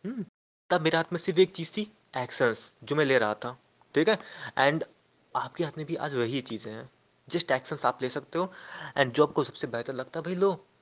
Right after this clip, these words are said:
और मैं भी वही करता हूँ, and हम सब वही कर सकते हैं, हम, हम सब वही करते भी हैं। तो आखिरी में मैं यही कहना चाहता हूँ कि आप बस just एक्शन ले लो, ठीक है? जो आप कर सकते हो, जो भी आपके लिए अभी पॉसिबल है करंटली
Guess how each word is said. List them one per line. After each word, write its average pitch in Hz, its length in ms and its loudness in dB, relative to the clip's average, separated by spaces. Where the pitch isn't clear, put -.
और 135 60 -10
मैं 151 100 4
भी 196 80 4
वही 190 140 6
करता 117 280 0
हूँ, 107 140 -4
and 143 160 0
हम 147 140 -6
सब 170 260 0
वही 175 100 2
कर 147 160 0
सकते - 340 -10
हैं, 110 140 -12
हम, 131 360 -6
हम 143 120 -6
सब 175 220 -6
वही 175 180 -8
करते 190 300 4
भी 170 100 -2
हैं। 107 260 -10
तो - 160 -8
आखिरी 123 340 0
में 170 80 -4
मैं 165 120 -8
यही 143 220 -10
कहना 143 180 -2
चाहता 123 260 -6
हूँ 170 80 -6
कि 185 80 -6
आप 170 240 -2
बस 165 320 -2
just 180 320 -2
एक्शन 135 280 2
ले 139 180 2
लो, 110 180 -4
ठीक 156 140 -2
है? 196 140 -2
जो 160 400 2
आप 123 240 -2
कर 147 120 4
सकते - 360 -6
हो, 127 120 -2
जो 123 120 -4
भी 127 80 -4
आपके 127 300 -8
लिए 123 100 0
अभी 123 180 -6
पॉसिबल 139 500 0
है 160 60 2
करंटली 120 640 0